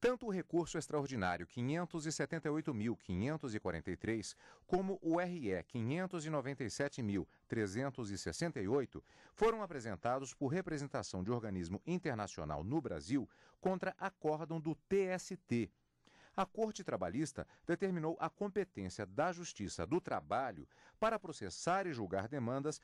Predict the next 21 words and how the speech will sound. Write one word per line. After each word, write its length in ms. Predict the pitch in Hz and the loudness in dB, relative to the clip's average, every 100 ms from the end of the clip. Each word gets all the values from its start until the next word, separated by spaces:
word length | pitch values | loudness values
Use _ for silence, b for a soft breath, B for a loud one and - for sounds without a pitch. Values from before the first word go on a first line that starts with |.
| B - | B -2
envolvendo 540 | 202 196 160 104 101 - | 2 4 2 0 -4 4
organismos 760 | 208 220 190 131 202 156 120 | 4 4 -2 -2 -2 -2 -2
internacionais 800 | 87 85 85 123 175 135 127 139 B B - | -2 0 0 0 -2 0 0 -2 B B 2
decorrentes 640 | 196 208 135 147 160 - b | 2 2 -2 -4 -6 -10 b
de 120 | - 180 | -4 0
qualquer 560 | 214 180 - 139 156 | 2 0 0 -4 -2
relação 400 | 120 95 82 87 | -2 -4 -2 -4
de 80 | 78 | -2
trabalho. 480 | 87 73 78 - - _ _ B B B B - | -2 0 -2 -4 -12 _ _ B B B B 0
Três 300 | 170 196 135 | 2 4 0
ações 380 | 110 - 120 107 | -2 -2 -2 0
diretas 500 | 104 98 107 98 82 | 2 2 0 -4 -4
de 80 | |
inconstitucionalidade 1040 | 82 - 160 156 127 - 101 90 71 98 98 | -2 2 2 0 -8 -4 -2 -2 2 0 0
sobre 300 | - 90 82 | -4 -4 -2
servidor 680 | - 180 196 151 95 104 - | 0 2 2 0 -2 -2 -2
público 360 | 123 135 147 | -4 -2 -2
também 380 | 170 170 110 123 | -2 -2 -2 -4
estão 240 | 131 131 139 | -4 -2 -2
na 100 | 147 | 0
pauta. 500 | 113 107 90 - | 2 2 0 -8